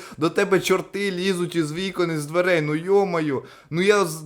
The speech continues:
просто, я не розумію цих персонажей з хорорів. Я б не знаю. Я б флешом би став, я б за секунди оці всі двері перекривав. Я б, я, я взагалі б не знаю,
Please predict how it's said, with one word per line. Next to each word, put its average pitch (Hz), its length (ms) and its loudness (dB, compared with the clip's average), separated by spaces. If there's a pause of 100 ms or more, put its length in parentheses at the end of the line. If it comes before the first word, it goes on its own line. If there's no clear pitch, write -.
(100)
просто, 190 280 2
я 175 60 6
не 180 120 2
розумію 208 440 -4
цих 180 240 -8
персонажей 147 600 -4
з 131 80 -12
хорорів. 127 500 -4
Я 143 180 -2
б - 100 -10
не 147 160 -8
знаю. 135 540 0 (360)
Я 143 160 2
б 127 120 -6
флешом 143 560 0
би 123 120 -2
став, 123 300 -4
я 123 80 -2
б 120 60 -10
за 131 100 -10
секунди 147 520 -4
оці 131 200 -2
всі 120 200 -10
двері 120 540 0
перекривав. 120 880 -4
Я 131 60 -2
б, 135 60 -6 (540)
я, 226 100 -10 (160)
я 160 160 0
взагалі 180 320 -4
б 135 100 -12
не 131 60 -8
знаю, 90 360 -6